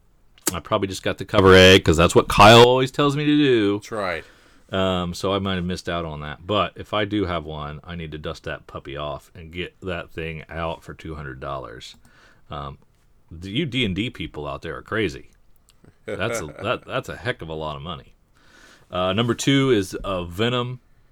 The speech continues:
Speaker 1: number seven, the Secret Tongue variant. Um, this is up from twenty-five bucks last week to forty to fifty dollars, uh,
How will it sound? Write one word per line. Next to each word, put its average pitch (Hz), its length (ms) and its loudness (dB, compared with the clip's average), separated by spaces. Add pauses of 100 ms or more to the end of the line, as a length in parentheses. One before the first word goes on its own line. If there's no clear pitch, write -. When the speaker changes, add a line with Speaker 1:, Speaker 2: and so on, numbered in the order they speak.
Speaker 1:
number 98 280 -6
seven, 104 420 -4
the 85 80 -8
Secret - 480 -14
Tongue 120 440 -10
variant. 131 600 -12 (880)
Um, 87 360 -6
this 101 200 -6
is 95 160 -6 (100)
up 101 300 -4
from 90 380 -8 (100)
twenty-five 104 1500 -4 (800)
bucks - 680 -6
last 95 340 -2
week 92 320 -6
to 90 240 -4
forty 107 400 -4
to 92 80 -6
fifty - 500 -4
dollars, 98 680 -2 (680)
uh, 82 640 -6